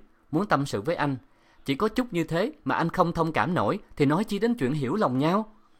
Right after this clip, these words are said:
Tôi thẫn thờ độ mười phút rồi nhảy thoát ra cửa. Đến hành lang,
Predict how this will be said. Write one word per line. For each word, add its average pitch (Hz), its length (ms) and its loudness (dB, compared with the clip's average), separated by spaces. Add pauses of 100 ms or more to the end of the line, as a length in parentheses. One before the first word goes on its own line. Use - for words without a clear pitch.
(640)
Tôi 156 120 2
thẫn 110 300 -2
thờ 98 340 0 (120)
độ 104 220 2
mười 104 260 0
phút - 280 -4 (320)
rồi 104 320 2
nhảy 95 220 -2
thoát 175 260 0
ra 135 100 -2
cửa. 98 340 -2 (500)
Đến 180 160 0
hành 127 200 -4
lang, 104 340 -2